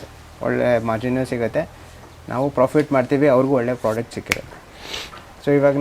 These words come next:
ನಾವೇ ಇವಾಗ ಡೈರೆಕ್ಟಾಗಿ ಇವ್ಳು ಹಾಲು ಕೊಟ್ಟಿರೋದ್ರಿಂದ ಅವರು ಒಳ್ಳೆ ಮೊಸರು ಮಾಡ್ಕೊಳ್ತಾರೆ, ಅದರಿಂದ ಅವರೇ ಕೆನೆ ತೊಗೊಂಡು ಅವರೇ ತುಪ್ಪ ಮಾಡ್ಕೊಳ್ತಾರೆ. So ಆ ಸ್ಯಾಟಿಸ್ಫ್ಯಾಕ್ಷನ್ ಅವ್ರು ಸಿಗ್ತಿರೋದ್ರಿಂದನೇ ಅಲ್ವಾ ನಮ್ಮ ಹತ್ರನೂ ತೊಗೊಳ್ತಾರೆ. ಆಮೇಲೆ ಅವ್ರು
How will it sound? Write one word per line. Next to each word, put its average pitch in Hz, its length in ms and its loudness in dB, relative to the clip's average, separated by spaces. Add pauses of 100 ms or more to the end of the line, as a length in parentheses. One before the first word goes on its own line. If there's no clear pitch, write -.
ನಾವೇ 160 260 4 (140)
ಇವಾಗ 143 180 4 (100)
ಡೈರೆಕ್ಟಾಗಿ 147 540 4
ಇವ್ಳು 147 240 4
ಹಾಲು 139 220 4
ಕೊಟ್ಟಿರೋದ್ರಿಂದ 104 680 -4 (320)
ಅವರು 156 340 2 (640)
ಒಳ್ಳೆ 139 260 4
ಮೊಸರು 143 300 -4
ಮಾಡ್ಕೊಳ್ತಾರೆ, 113 500 -6 (540)
ಅದರಿಂದ 135 300 0 (100)
ಅವರೇ 143 200 4 (140)
ಕೆನೆ 139 180 2 (120)
ತೊಗೊಂಡು 135 260 2
ಅವರೇ 143 140 6 (100)
ತುಪ್ಪ 135 140 -2 (100)
ಮಾಡ್ಕೊಳ್ತಾರೆ. 107 520 -6 (500)
So 147 80 4 (520)
ಆ 151 40 8 (120)
ಸ್ಯಾಟಿಸ್ಫ್ಯಾಕ್ಷನ್ 175 640 4
ಅವ್ರು 147 140 2
ಸಿಗ್ತಿರೋದ್ರಿಂದನೇ 156 720 0
ಅಲ್ವಾ 135 220 0
ನಮ್ಮ 123 140 -2
ಹತ್ರನೂ 127 360 -4
ತೊಗೊಳ್ತಾರೆ. 107 400 -8 (1000)
ಆಮೇಲೆ 185 340 6 (240)
ಅವ್ರು 175 200 6